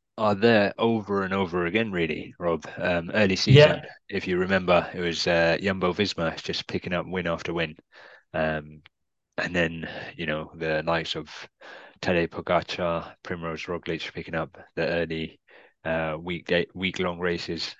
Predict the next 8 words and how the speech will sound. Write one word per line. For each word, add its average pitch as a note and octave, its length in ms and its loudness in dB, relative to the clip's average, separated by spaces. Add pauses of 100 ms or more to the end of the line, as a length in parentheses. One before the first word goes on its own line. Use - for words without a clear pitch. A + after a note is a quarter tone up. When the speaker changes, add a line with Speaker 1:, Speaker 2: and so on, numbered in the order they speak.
Speaker 1:
And E2+ 100 -8
then, D#2+ 280 -6 (640)
uh, D#2+ 260 -10
you, D#2+ 180 -14
you D#2+ 160 -14
go E2 220 -2
to D#2+ 380 -8 (1200)
the, G2 440 4